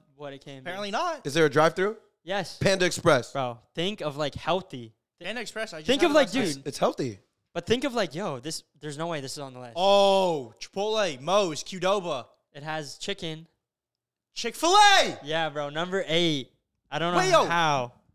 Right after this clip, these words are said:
Speaker 2: All right, so give it
Speaker 1: Exceptionally high sugar content compared to the other fast food chains.
Speaker 2: All right, so give us the whole list of the top ten most unhealthy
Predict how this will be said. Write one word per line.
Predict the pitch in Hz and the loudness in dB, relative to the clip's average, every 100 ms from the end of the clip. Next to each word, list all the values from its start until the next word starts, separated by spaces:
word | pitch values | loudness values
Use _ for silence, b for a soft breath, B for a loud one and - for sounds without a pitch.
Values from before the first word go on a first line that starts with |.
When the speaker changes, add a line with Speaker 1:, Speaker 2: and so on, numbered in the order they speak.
| _ | _
Speaker 2:
All | 254 | -2
right, | 240 170 | 0 -2
so | - 262 240 | -2 2 2
give | 349 403 | 2 2
it | |
Speaker 1:
Exceptionally | - - 247 - - 294 285 | 0 2 0 0 -2 -2 -2
high | 196 214 | 0 2
sugar | 220 - 220 202 | 2 0 -2 -4
content | 175 165 170 160 | -6 -6 -8 -8
compared | 156 - 170 180 | -6 -4 -4 -4
to | 165 | -6
the | 151 | -6
other | 139 160 170 | -2 -4 -4
fast | 151 147 - | -4 -6 -6
food | 143 | -10
chains. | 131 156 143 113 - - | -8 -10 -10 -14 -8 -2
Speaker 2:
All | |
right, | 185 165 | -2 0
so | 196 | -2
give | 185 262 | -2 -2
us | 285 | -2
the | 254 | 0
whole | 247 233 | 2 2
list | 226 214 | 0 -2
of | 202 | -6
the | 202 | -6
top | - 214 208 | -4 -2 -2
ten | - 202 185 | -4 -6 -4
most | 190 196 190 | -2 -2 -6
unhealthy | 175 175 165 165 156 | -4 -4 -4 -6 -12